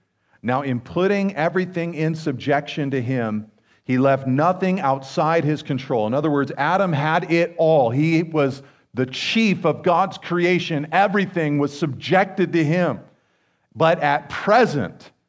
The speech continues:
we do not yet see everything in subjection to him. In other words, as we look around at humanity,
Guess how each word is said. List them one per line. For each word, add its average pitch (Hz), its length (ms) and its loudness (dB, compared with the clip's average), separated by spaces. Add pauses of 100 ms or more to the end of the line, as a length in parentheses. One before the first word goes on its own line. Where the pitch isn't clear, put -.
(300)
we 170 340 2
do 143 160 0
not 147 400 0
yet 151 300 4
see 135 480 0
everything 123 840 -2 (280)
in 151 360 0
subjection 110 1040 -4 (300)
to 101 380 -4
him. 87 340 -8 (640)
In 110 180 -2
other 139 220 0
words, 92 400 -6 (380)
as 107 160 -6
we 165 280 2
look 214 240 2
around 190 480 2
at 165 160 0
humanity, 160 840 0